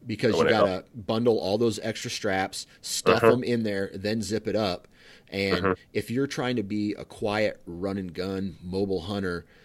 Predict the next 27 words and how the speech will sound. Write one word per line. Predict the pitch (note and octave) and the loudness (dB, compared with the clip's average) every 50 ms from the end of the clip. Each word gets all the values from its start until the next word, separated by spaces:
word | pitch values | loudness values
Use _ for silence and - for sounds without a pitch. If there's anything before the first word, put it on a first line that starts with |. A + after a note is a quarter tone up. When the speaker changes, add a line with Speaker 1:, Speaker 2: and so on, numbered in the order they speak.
| - - - _ _ _ _ _ _ | -20 -20 -20 _ _ _ _ _ _
Speaker 1:
it's | - A#2 G#2+ - - - | 0 0 0 0 -2 -6
hard | - - - - C3+ A#2 A#2+ B2+ B2 B2+ B2 - | -6 -10 -6 -4 0 2 4 4 2 2 0 -4
to | - - A#2+ A2 G#2 G2+ G2 F#2+ | -6 -2 -2 0 0 0 -2 -2
be | D2+ F#2 A2 G#2 | -4 -4 -6 -6
quiet | G2+ - - - A#2 G#2 G#2 G#2+ G#2+ G#2 G2 F2+ - - _ - | -6 -8 -6 -2 0 0 2 2 4 2 2 0 -2 -6 _ -16
when, | - F#2+ F#2+ G2 G2 F#2+ F#2 F#2 F#2 F#2 F2+ E2+ - - | -12 -8 -4 -2 -2 0 0 0 -2 -2 -4 -6 -8 -8
and, | F#2 G2 F#2+ F2+ F2 E2+ D2+ - _ _ _ _ _ _ _ _ - F2 | -6 -6 -4 -6 -6 -10 -12 -16 _ _ _ _ _ _ _ _ -10 -6
and | F2 F2+ F2+ E2+ E2+ E2+ D#2 D#2 | -6 -4 -4 -6 -8 -10 -12 -10
low | G2 G2+ G2+ G#2 G#2 G#2 | -4 0 4 4 6 4
impact | G2+ - G2+ G#2+ G#2+ G2 G2 F2 E2+ E2 E2 - - - - - - - _ - | 4 0 -2 -4 -4 -4 -4 -4 -4 -6 -6 -10 -14 -20 -20 -20 -20 -20 _ -6
when | G2 G2 F#2 | -4 -4 -2
you're | F2+ F2 | -2 -2
having | D2 G#2+ A2 A2 G#2 G2+ G2 | -2 -2 0 0 0 -2 -2
to | F#2 F2+ F2 E2+ E2 - - - _ _ | -2 -4 -4 -6 -8 -10 -18 -20 _ _
put | - - C3 A#2 G#2+ - - - - _ _ | -2 2 2 2 2 0 -8 -20 -20 _ _
that, | - F#2 F2+ G2+ F#2+ F#2+ F#2 D#2+ - _ _ _ _ _ _ _ _ _ _ _ _ _ _ - | -14 -10 -6 -4 -4 -4 -4 -6 -10 _ _ _ _ _ _ _ _ _ _ _ _ _ _ -16
z-, | - G2+ G#2+ - A2+ | -16 -16 -14 -12 -10
zip | G2+ F#2+ A#2+ A2 - - | -6 -4 -4 -4 -4 -4
all | - A2 G#2 G#2 | -4 -2 0 0
that | G2+ G2 - - | 0 -2 -2 -2
back | - G2 F#2+ F#2 - | -4 -4 -4 -4 -6
together | - - - F#2 F#2+ F#2 E2+ D#2+ | -8 -6 -4 -4 -4 -2 -4 -4
again. | D2+ - C#2 C2+ G#1+ G1+ - _ _ _ _ _ _ _ _ _ _ _ _ - - | -6 -6 -8 -10 -12 -14 -20 _ _ _ _ _ _ _ _ _ _ _ _ -4 4
Speaker 2:
Yep. | - F2+ - - - - - | 6 6 6 6 2 -12 -16
Speaker 1:
Right? | - D#2+ F2 G2+ G#2+ | -10 -6 -2 4 6
Speaker 2:
Totally | A2 G2+ G2 F#2+ F#2 | 8 10 10 8 8
agree. | E2+ F2 E2 D2 | 6 2 -2 -4